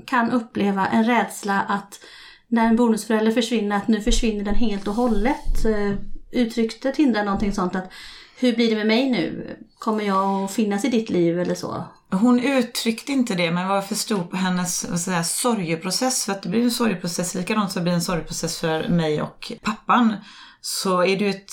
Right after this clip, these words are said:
Speaker 2: en sorgeprocess vi har att förhålla oss till för vi har valt det.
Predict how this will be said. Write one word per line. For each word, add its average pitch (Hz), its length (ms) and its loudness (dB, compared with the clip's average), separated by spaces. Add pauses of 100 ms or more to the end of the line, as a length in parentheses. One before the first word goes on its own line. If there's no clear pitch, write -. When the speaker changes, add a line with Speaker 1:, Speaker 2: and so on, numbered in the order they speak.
(140)
Speaker 2:
en 190 140 -2
sorgeprocess 170 560 -2
vi 165 140 2
har 160 180 -2
att 151 80 -6
förhålla 151 200 -2
oss 147 100 -6
till 147 120 -6
för - 160 -10
vi 147 80 -4
har 151 140 -6
valt 208 460 -2
det. 170 220 -2